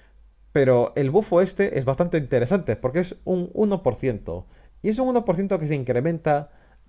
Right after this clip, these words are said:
a todo lo que tenemos habitualmente, pero es que este uno por ciento es muy interesante, porque es uno por ciento a la experiencia recibida. Esto duele.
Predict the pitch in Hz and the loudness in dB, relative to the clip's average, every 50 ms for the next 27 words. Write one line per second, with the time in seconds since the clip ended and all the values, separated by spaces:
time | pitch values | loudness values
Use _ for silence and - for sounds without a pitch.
0 | _ _ 123 127 123 120 - - 127 113 107 101 98 98 - 92 101 113 123 117 | _ _ 0 2 2 0 2 0 2 2 2 2 0 -2 -2 -4 -4 -4 -4 -4
1 | 110 113 120 113 117 113 135 143 160 175 170 160 - 180 185 - - - - 127 | -4 -4 -4 -4 -2 -2 -2 0 0 -2 -2 -2 -2 -4 -4 -4 -8 -6 -4 -2
2 | 123 123 - 156 151 139 - - 151 156 151 151 139 - 127 127 147 143 - 143 | -2 -2 -2 -6 -6 -6 -4 -4 -4 -2 -2 -4 -4 -4 -6 -6 -6 -6 -6 -8
3 | 127 113 117 120 120 120 123 123 143 156 151 139 123 120 117 110 - 156 139 - | -6 -6 -6 -6 -4 -4 -4 -4 -2 -2 -4 -4 -4 -4 -6 -4 -4 -6 -4 -4
4 | 107 101 - 113 110 - 143 160 165 - - - - - - _ _ - 135 143 | -6 -6 -6 -8 -6 -2 -2 -2 -2 -4 -10 -20 -20 -20 -20 _ _ -10 -8 -4
5 | 156 170 165 165 147 127 - 151 151 151 - - - - - 120 120 117 117 117 | -2 -2 -2 -2 -2 -4 -2 -4 -6 -2 -2 -2 -2 -2 -2 -2 0 0 2 0
6 | 117 117 113 - - - - 117 117 131 156 165 160 139 - - 135 139 139 131 | 0 0 -2 -6 -8 -4 -2 0 0 2 0 0 -2 -4 -6 -6 -4 -2 0 0
7 | 131 - - - _ - 123 123 - 127 113 107 90 - - - - _ _ _ | -2 -4 -8 -14 _ -6 -6 -6 -4 -4 -6 -6 -6 -8 -10 -14 -18 _ _ _
8 | _ _ _ _ _ - - - - - - - - - - _ _ - - - | _ _ _ _ _ -20 -20 -20 -20 -20 -20 -20 -20 -20 -20 _ _ -20 -20 -20
9 | - - _ _ _ _ _ _ _ _ _ _ _ _ _ _ _ _ _ _ | -20 -20 _ _ _ _ _ _ _ _ _ _ _ _ _ _ _ _ _ _
10 | _ _ _ _ _ 135 - - - 139 117 95 80 85 90 87 82 - - | _ _ _ _ _ -6 -6 -4 -2 -2 -2 -2 -4 -6 -8 -10 -12 -16 -20